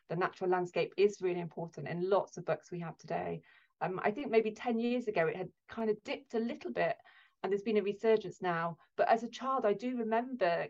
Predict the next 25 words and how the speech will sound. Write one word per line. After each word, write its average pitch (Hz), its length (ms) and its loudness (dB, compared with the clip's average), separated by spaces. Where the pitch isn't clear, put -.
kind 185 220 -4
of, 175 240 -8
um, 165 360 -4
yeah, 208 100 6
I - 20 8
remember 220 300 6
reading 196 320 -2
books - 260 -4
like, 160 300 -2
um, 160 440 -4
A 170 60 -8
Stitch - 300 -2
in 185 80 -8
Time 196 340 0
by 170 120 0
Penelope 175 440 -4
Lively, 175 380 4
which - 180 -12
was - 120 -16
set - 240 -6
by 165 140 -4
the 175 100 -8
sea, 170 440 -8
and 160 260 -6
that - 160 -4